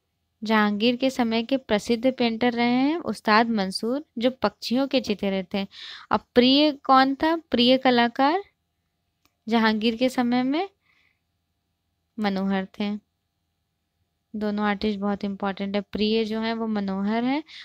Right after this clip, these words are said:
और प्रसिद्ध है मंसूर। मोहनजोदड़ो अवधि की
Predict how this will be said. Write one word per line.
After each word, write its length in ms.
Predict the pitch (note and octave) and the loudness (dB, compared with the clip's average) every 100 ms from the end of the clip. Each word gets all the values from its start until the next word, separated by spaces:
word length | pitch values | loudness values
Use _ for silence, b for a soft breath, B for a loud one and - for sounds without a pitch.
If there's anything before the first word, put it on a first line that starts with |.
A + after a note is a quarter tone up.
| B - | B -6
और 80 | |
प्रसिद्ध 560 | G3+ G#3 F#3+ - G#3+ G#3 | 0 0 0 0 -2 0
है 200 | C4+ E4 | -2 -2
मंसूर। 600 | A3 F#3 - G3 G3 G3+ _ _ _ _ _ _ _ _ _ _ _ _ _ - _ - _ _ _ _ _ - B B B B - | -4 -4 -6 -6 -6 -8 _ _ _ _ _ _ _ _ _ _ _ _ _ -20 _ -20 _ _ _ _ _ -20 B B B B -4
मोहनजोदड़ो 760 | A#3+ B3 B3 D4+ D4 B3+ B3 D4+ | 2 4 6 4 4 4 6 4
अवधि 520 | - G#3 G#3+ G3 B3+ | 6 6 6 4 2
की 200 | B3+ C#4+ | 2 -4